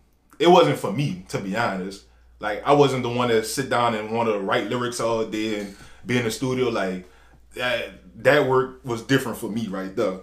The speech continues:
I rather, like, you know, kinda put stuff together, you know, the,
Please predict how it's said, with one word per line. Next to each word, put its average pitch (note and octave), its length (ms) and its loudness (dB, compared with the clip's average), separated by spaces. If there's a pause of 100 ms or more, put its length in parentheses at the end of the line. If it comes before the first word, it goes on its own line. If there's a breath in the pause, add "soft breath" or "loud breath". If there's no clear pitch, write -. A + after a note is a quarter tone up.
(120)
I C3 200 2
rather, A2 320 0
like, G#2+ 200 -4
you B2 80 -4
know, G2+ 360 -4
kinda A#2+ 240 0
put - 180 2
stuff - 300 -2
together, F#2+ 560 -4
you A#2 80 -8
know, G2+ 160 -6
the, F#2+ 220 -8